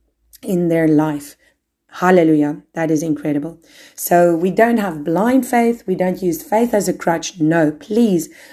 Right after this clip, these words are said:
believers, stop seeing it like this. Even for myself, what an encouragement that faith is not a crutch and it's not blind. Faith is based on something. It is based on someone, and that is a fact. Okay? And so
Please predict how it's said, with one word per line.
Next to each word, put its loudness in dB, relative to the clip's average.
believers, 2
stop -2
seeing -6
it -2
like -4
this. -6
Even 0
for -4
myself, -4
what 0
an 0
encouragement 0
that -4
faith -4
is -8
not -2
a 0
crutch -6
and 2
it's -2
not -2
blind. 2
Faith 0
is -6
based -2
on -2
something. -6
It -2
is 0
based -2
on -2
someone, 2
and -6
that -4
is -4
a 0
fact. -12
Okay? -2
And 0
so 2